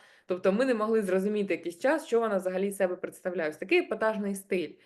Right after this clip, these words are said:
незрозумілий стиль, але, да, вона за-, зачепила людей, зачепила планету таким своїм по-, е, внідренням в общество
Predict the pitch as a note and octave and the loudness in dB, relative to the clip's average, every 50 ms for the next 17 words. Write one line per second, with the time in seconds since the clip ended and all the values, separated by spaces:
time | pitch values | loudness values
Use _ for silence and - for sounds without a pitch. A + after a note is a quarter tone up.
0 | _ - - _ - F#3+ G3+ G#3 G#3 G#3 A3+ G#3 A3 G#3+ G#3 G3+ F#3 E3 D#3 D#3 | _ -20 -16 _ -2 0 0 2 2 2 2 2 2 2 2 2 0 0 -2 -4
1 | D#3 - - D3+ D3 C#3+ D3 D#3 E3 F#3+ B3 E4+ A4 G#4+ F#4+ D#4 A3+ G3 A3 B3 | -8 -8 -8 -8 -6 -4 -4 -2 -2 0 0 0 0 0 -2 -4 -6 -2 -2 -2
2 | B3+ B3 G#3+ G#3+ A3 A3+ A3 A3+ G3 - F3 F#3 G#3 G#3 G3+ - A3 G3 - A#3 | -2 -2 -4 -4 -4 -2 -2 -2 -4 -4 -6 -6 -6 -6 -6 -6 -8 -6 -4 0
3 | A3+ G#3+ F#3+ F3+ F3 F3 E3+ E3 F3+ G3 A#3 D4+ C4+ A#3+ A3 - - - - F#3+ | 2 4 4 4 4 2 0 2 2 4 2 2 0 -4 -8 -8 -8 -4 -2 0
4 | F#3+ E3+ F3+ - F3+ F3 E3+ E3+ F#3 A3 A#3 C4 B3 - A3 A3 G#3 G#3 G3+ G3 | 0 0 0 0 -2 0 0 0 -2 -2 -4 -6 -6 -8 -6 -6 -4 -6 -6 -4
5 | G3 G#3 G3+ G3 F#3+ F#3+ G#3 G3+ - - F#3 F3+ F3 F3 E3+ E3+ E3+ - - - | -4 -4 -4 -4 -4 -2 -2 -2 0 0 -2 0 0 0 -2 -2 -4 -10 -20 -20
6 | - _ _ - - E3+ E3 F#3+ G#3+ A3+ A#3 G3+ A#3+ A#3 A3 G#3 G#3 G3+ B3+ - | -20 _ _ -8 -8 -4 0 2 2 4 4 4 4 6 8 8 8 6 4 2
7 | C#4+ G#3 G3+ G#3 B3 B3 G#3 G3 F#3+ - G3+ G3 G3 G3 - F#3 F#3+ F3+ - - | 2 2 2 4 4 6 4 4 2 0 -2 -2 -2 -2 0 2 2 2 2 0